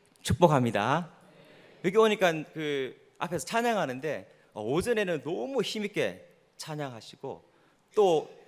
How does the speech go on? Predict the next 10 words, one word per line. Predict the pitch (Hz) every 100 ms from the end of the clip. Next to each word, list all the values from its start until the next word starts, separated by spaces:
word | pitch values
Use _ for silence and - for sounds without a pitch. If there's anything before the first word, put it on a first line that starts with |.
| _ -
앞에서 | 202 180 170 127 -
아주 | - 196 247 202
이제 | 156 147
이 | 120 143
표정들이 | 131 - 240 214 143 139
다 | - -
같이 | 170 202 - 143
이렇게 | 127 135 113 - _ _ _ _
막 | -
힘들고 | - 202 202 214 196 175 160 156